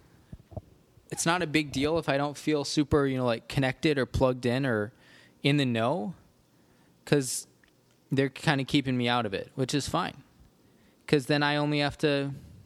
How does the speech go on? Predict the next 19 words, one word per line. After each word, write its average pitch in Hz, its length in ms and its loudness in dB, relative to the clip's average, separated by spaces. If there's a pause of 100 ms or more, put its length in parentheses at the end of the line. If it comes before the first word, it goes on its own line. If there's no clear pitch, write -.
(1080)
do 139 280 2
what 135 200 0
I'm, 127 380 0
you 127 80 -2
know, 120 380 -2
asked 135 460 -2
to 135 120 0
do. 135 380 -2 (1400)
I 135 60 2
don't 135 160 2
really 135 180 0
have 127 180 -2
to - 80 0
know 123 240 2
everything 123 380 -2
else 120 180 -2
going 120 240 -2
on. 120 360 -6 (1700)
So 190 460 0